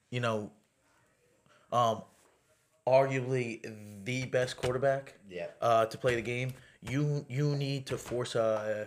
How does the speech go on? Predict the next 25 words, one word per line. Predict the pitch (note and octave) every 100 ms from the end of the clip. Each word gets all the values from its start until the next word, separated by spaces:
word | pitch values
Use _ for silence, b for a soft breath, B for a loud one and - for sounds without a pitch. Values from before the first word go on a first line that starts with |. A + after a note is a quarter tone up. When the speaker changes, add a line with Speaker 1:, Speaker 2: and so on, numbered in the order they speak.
| -
Speaker 1:
pressure | - B2+ A2 - G#2
on | A2 G#2
him. | G2+ F#2+ _ _ _ _ _ _
Um, | A2+ A2 G#2+ G2+ -
if | - A#2
you | C3+ A#2 G#2+
let | C3 C3+
him | A#2+ C3 C3 B2+
stay | - - - B2 B2+
in | A2+
the |
pocket, | G#2 A#2+ B2+ D3 D#3+ D#3+ - _ _ - _ _ _ _ _ _ _ _ _ _ _ _ _
he | - C#3 C#3+ D3
will | C3+ C#3
pick | C3 C3+
you | - B2+
apart. | B2+ C#3 B2+ - _
Speaker 2:
Yeah. | F2 D#2+ -
Speaker 1:
You | A2+ A#2+
know, | A#2 A2+
th-, | A2+ G2+
that's | B2 B2+
what | C#3 C3+
he | C3+
does. | C3 B2 C#3 C3 -